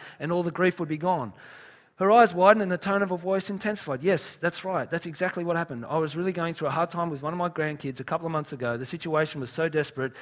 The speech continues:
and it hurt so badly that I said to myself, 'I could just die in peace and this would all be over.'" "Did the terrible sense that you wanted to take your own life start right after that?" "Yes," she said.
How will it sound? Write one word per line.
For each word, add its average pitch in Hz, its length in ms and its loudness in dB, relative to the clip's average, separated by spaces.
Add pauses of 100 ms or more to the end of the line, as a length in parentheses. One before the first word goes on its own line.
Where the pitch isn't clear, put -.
(160)
and 175 100 0
it 185 120 2
hurt 220 160 6
so 214 160 4
badly 190 480 8 (320)
that 175 180 8
I 185 60 10
said 226 180 6
to 226 60 2
myself, 202 320 4
'I 165 80 4
could 151 100 -4
just 139 260 -8
die 147 280 4
in 160 120 -4
peace 120 360 -6
and 120 120 -8
this 117 160 -10
would 117 100 -8
all 117 120 -4
be 110 140 -4
over.'" 104 280 -8 (320)
"Did 165 140 0
the 170 80 -4
terrible 202 300 4
sense 185 380 -2
that 156 200 0
you 175 260 -6 (160)
wanted 175 380 -4
to 156 80 -8
take 185 260 2
your 170 120 0
own 165 120 0
life 156 200 0
start 156 320 0
right 143 200 2
after 143 280 0
that?" 156 320 0 (180)
"Yes," - 460 0 (680)
she 123 140 -10
said. 110 340 -6